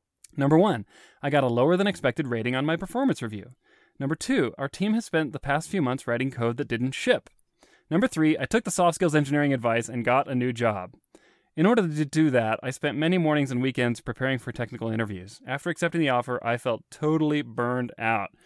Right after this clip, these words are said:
I very much want to be back to my previous curious self by the time I start my new job. Unfortunately, I can't take a long break before the start date. How can I get to a place where I feel motivated again?"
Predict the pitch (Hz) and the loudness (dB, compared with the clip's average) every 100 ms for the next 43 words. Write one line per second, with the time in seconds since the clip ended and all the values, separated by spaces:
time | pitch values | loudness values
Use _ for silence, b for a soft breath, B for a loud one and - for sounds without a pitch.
0 | b b - 131 226 208 180 165 156 143 | b b -8 2 4 6 4 4 0 2
1 | 131 131 131 117 - 175 170 170 - - | 2 2 0 -6 -2 0 2 2 0 -4
2 | 147 135 - 117 110 - 117 113 147 147 | -2 -2 -2 -2 -2 -2 -4 -4 -4 -2
3 | 135 135 117 113 110 107 95 95 _ b | -2 -4 -4 -4 -4 -6 -8 -12 _ b
4 | b b 151 - 254 196 151 147 151 131 | b b -4 -2 -2 0 0 0 0 -4
5 | 208 233 180 156 143 139 123 147 120 - | -4 -2 -2 -2 -2 -2 0 -2 -2 -4
6 | 143 - 185 135 104 - _ - 175 226 | -4 -2 -2 -2 -6 -8 _ -6 -4 -2
7 | 214 180 165 147 135 131 - 117 139 147 | -2 -2 -4 -6 -2 -2 -2 -2 0 0
8 | 139 135 123 135 123 123 123 - 117 120 | -2 -2 0 -2 -2 -4 -6 -6 -6 -4
9 | 117 127 107 92 | -2 -2 -4 -8